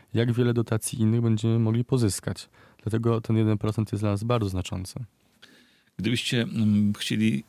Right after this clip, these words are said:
Speaker 2: i mogli w tej chwili powiedzieć naszym słuchaczom, e, na co poszły pieniądze z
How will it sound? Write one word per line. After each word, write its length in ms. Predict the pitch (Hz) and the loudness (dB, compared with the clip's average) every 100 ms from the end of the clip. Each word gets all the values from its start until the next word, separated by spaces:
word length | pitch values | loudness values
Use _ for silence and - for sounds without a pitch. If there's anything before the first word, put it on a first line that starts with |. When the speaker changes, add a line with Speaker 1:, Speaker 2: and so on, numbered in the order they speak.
| _ - | _ -2
Speaker 2:
i 120 | 110 101 | 4 6
mogli 340 | 104 95 95 | 6 4 0
w 40 | |
tej 160 | - 90 | 0 -4
chwili 200 | - 92 | -2 -4
powiedzieć 380 | 90 90 98 92 | -2 -4 -4 -4
naszym 220 | 90 104 | -4 -4
słuchaczom, 540 | - 101 92 98 87 - - | -4 -4 -2 0 -2 -2 -2
e, 340 | 85 85 82 - | 0 0 -2 -4
na 260 | - 82 - | -2 -2 -2
co 140 | - | -4
poszły 280 | - 120 110 | -8 -4 -6
pieniądze 760 | - 90 92 104 98 98 95 98 _ - | -4 -2 2 2 2 0 -4 -6 _ -12
z 260 | - - | -8 -8